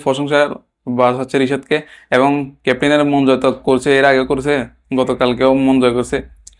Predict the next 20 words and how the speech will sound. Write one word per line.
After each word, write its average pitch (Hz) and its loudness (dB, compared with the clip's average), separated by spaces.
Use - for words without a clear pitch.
লাহোর 135 4
কালান্দার 156 2
প্রথম 147 -2
ম্যাচ 156 -2
হারছে, 147 0
দুই 135 0
ম্যাচ 139 0
জিতছে, 135 -2
তো - -6
দুই 131 4
নম্বরে 139 4
আছে 151 2
পয়েন্ট 135 -2
টেবিলের। 147 -2
তারা 139 4
এখন 147 -4
চ্যাম্পিয়ন 139 -2
হ-, 151 -2
হয়ে 135 2
যাবে, 135 0